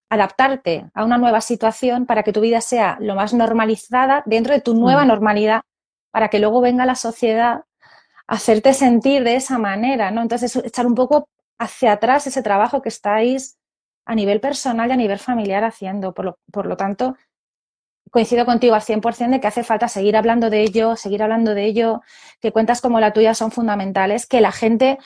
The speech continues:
Speaker 1: hoy en día, gracias a Golpe de Clic, tenemos la posibilidad y la oportunidad de a-, de aportar, de ayudar, no nos cuesta nada, ¿no?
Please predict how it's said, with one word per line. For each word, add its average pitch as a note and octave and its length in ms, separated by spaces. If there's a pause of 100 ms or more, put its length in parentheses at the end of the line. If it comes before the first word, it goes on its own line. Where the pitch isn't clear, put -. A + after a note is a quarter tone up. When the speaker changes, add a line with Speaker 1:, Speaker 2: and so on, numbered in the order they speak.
(200)
Speaker 1:
hoy B3+ 140
en B3 80
día, B3 160
gracias A#3+ 320
a A#3 60
Golpe A3+ 260
de A3 160
Clic, A#3+ 260
tenemos A3 320
la A3+ 120
posibilidad G#3 680
y - 20
la B3 100
oportunidad A3 600
de B3+ 160
a-, A3+ 180
de G#3+ 140
aportar, G#3+ 480
de D#4 80
ayudar, A#3 400
no G#3+ 120
nos B3 160
cuesta B3+ 300
nada, A#3+ 300
¿no? A3+ 200